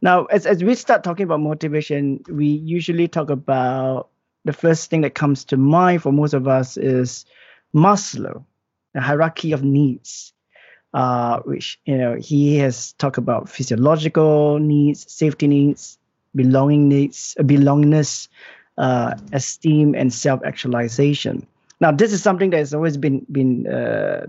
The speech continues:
discussed that, uh, all of us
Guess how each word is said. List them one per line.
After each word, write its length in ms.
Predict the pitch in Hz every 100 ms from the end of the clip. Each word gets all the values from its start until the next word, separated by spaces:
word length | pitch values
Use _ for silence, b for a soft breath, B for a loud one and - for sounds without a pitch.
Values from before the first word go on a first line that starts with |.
| -
discussed 640 | 131 - - 139 127 -
that, 240 | - - 127
uh, 180 | 113 131 B B B B -
all 160 | 143
of 100 | 139
us 460 | 135 131 131 -